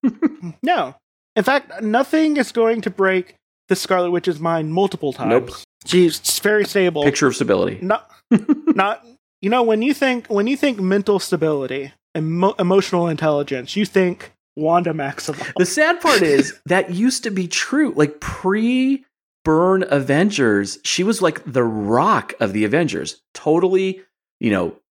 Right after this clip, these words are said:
Speaker 1: stable, and you could count on her, one of the great heroes. And then, you know, they start messing around with, well, she was, you know, possessed by Chthon, one of the elder gods, and, you know, she's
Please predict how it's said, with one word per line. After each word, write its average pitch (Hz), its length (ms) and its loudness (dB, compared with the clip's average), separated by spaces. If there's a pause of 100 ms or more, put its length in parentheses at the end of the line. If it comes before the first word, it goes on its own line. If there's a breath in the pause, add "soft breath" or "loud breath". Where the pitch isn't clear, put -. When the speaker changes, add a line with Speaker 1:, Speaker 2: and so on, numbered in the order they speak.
Speaker 1:
stable, 170 800 2
and 101 160 -2
you 92 60 -6
could 90 180 -12
count 170 260 0
on 175 120 2
her, 165 220 2
one 123 140 0
of 127 40 0
the 139 60 2
great 120 400 0
heroes. 156 720 2 (380 loud breath)
And 139 220 0
then, 180 480 0
you 151 60 2
know, 110 100 2
they 110 80 2
start 135 220 -2
messing 113 280 -2
around 104 160 2
with, 101 120 -4
well, 113 320 2
she 110 160 -6
was, 95 280 -8
you 104 80 -6
know, 90 80 -4
possessed - 400 -4
by - 140 -6
Chthon, 143 760 -2
one 107 100 -4
of 104 60 -6
the - 120 -4
elder 104 300 0
gods, 107 640 0
and, 92 180 -8 (400 loud breath)
you 101 80 0
know, 85 240 -2
she's 87 360 -2